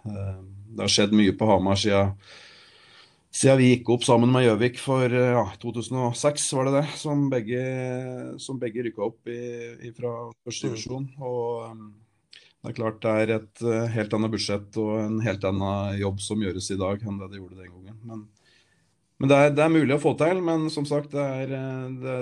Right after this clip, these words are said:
Speaker 1: det er, jeg tror det er vanskelig å sitte her og, <laughs> og komme med et par sånne helt enkle ting. Det er mange ting som må skje, må skje samtidig.
Speaker 2: Mm. Men at, eh, at næringslivet støtter opp, det er, eh, og klinker til, det er helt nødvendig.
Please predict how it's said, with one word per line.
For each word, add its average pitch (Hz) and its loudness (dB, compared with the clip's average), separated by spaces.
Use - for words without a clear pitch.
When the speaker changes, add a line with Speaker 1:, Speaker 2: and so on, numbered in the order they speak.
Speaker 1:
det 123 -4
er, 127 -2
jeg 117 -10
tror 117 -2
det - -2
er 113 0
vanskelig 107 -6
å - -10
sitte - -8
her 101 0
og, 104 -2
<laughs> - -2
og - -6
komme 101 2
med 107 -2
et 107 -8
par 104 0
sånne 107 -4
helt 98 -6
enkle 101 -2
ting. 110 2
Det 107 4
er 104 0
mange 101 0
ting 95 -2
som 101 -8
må 104 -2
skje, 98 -2
må 104 -6
skje 98 -2
samtidig. 87 -10
Speaker 2:
Mm. 117 0
Men 151 8
at, 147 4
eh, 151 2
at 147 -4
næringslivet 139 2
støtter 147 -2
opp, 160 -4
det 151 0
er, 131 0
eh, 139 -2
og 143 -8
klinker 139 -2
til, 170 2
det 151 2
er 139 0
helt 107 -8
nødvendig. 104 -6